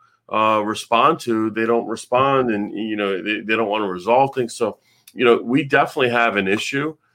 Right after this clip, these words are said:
Um, you know, I hope that we can, cooler heads can prevail. And when the market does become a more of a balanced market, we could sit down and really talk about collaboration and professionalism, because,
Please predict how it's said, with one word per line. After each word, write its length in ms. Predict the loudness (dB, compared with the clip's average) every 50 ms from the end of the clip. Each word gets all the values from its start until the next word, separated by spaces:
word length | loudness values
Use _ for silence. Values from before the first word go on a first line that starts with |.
| _ _ _ -4
Um, 500 | -2 0 0 2 0 0 -2 -4 -6 -4
you 100 | -2 0
know, 160 | 0 2 2
I 160 | 2 0 0 0
hope 340 | 2 2 2 2 0 -2 _ _ _ _
that 560 | -14 -6 -2 0 2 2 2 2 0 -2 -6 _ _ _ -14
we 460 | -8 -4 -2 0 2 2 2 0 -2
can, 420 | -4 -6 -6 -4 -2 -2 -4 -6
cooler 360 | -6 -4 -2 0 2 2 2 2
heads 240 | 2 0 0 -2
can 200 | -4 -6 -6 -6
prevail. 640 | -6 -8 -12 -8 -4 -2 2 2 4 4 2 2 -2 _ _ _ _ _ _ _ -10
And 220 | -4 -2 -2 0 2
when 180 | 2 2 2
the 60 | 2
market 460 | 2 4 4 2 2 0 -4 -6 -2 0
does 240 | 2 2 2 0
become 540 | -2 -6 -6 -4 -2 -2 0 0 -2 -4 -8 _ _ _ _ _ _ -8
a 40 | -4
more 280 | -2 0 2 4 4
of 80 | 4 2
a 100 | 0 0
balanced 540 | 0 0 2 2 4 2 2 0 -2 -4 -2
market, 320 | 0 0 0 -2 -6 -12
we 160 | -10 -10 -12
could 160 | -10 -12 -14 -10
sit 240 | -10 -10 -8 -4
down 260 | 0 0 2 2 2 0
and 180 | -2 -2 0
really 220 | 0 0 0 0 -2
talk 320 | -2 0 0 0 -2 -4
about 300 | -2 -2 -2 -2 -2 -6 _ _ _ _ _ -16
collaboration 840 | -8 -2 0 2 2 2 2 0 0 0 0 -2 -4 -6 -8 -8 -8
and 100 | -8 -8
professionalism, 760 | -12 -16 -12 -10 -10 -10 -10 -12 -14 -14 -14 -14 -14 -14 -14
because, 400 | -14 -14 -12 -10 -10 -10 -10